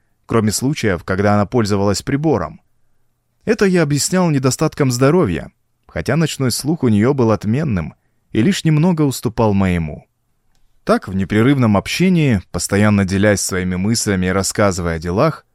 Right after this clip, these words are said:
сближались наши души, а сердца твердили, что мы были знакомы прежде. А посему сердце мое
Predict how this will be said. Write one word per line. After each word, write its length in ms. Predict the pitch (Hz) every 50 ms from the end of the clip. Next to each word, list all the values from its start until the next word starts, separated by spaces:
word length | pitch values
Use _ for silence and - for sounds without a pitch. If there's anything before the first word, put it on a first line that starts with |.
| _ _ _ _ _
сближались 680 | - 101 90 92 117 135 160 240 247 220 220 190 - -
наши 300 | 170 170 165 - - 143
души, 600 | 127 104 101 90 80 80 - - - - - - _ _ _ _ _
а 100 | - 95
сердца 420 | 92 - 104 92 90 - - 160 175
твердили, 560 | - 165 151 143 135 143 147 135 127 110 - - _ _ _ _ _ _
что 180 | - - -
мы 140 | 120 214 254
были 180 | 208 220 196 190
знакомы 560 | 147 120 117 117 110 - - 190 175 160 135
прежде. 580 | - - - 90 82 78 78 76 80 76 - - _ _ _ _ _ _ _ _ _ _ _ _ _ _
А 100 | - 104
посему 600 | - 104 95 - - 92 87 92 110 139 139 - _ _ _ _ _
сердце 420 | - - - 196 190 - - - 226
мое 440 | - 101 98 - 113 120 110 95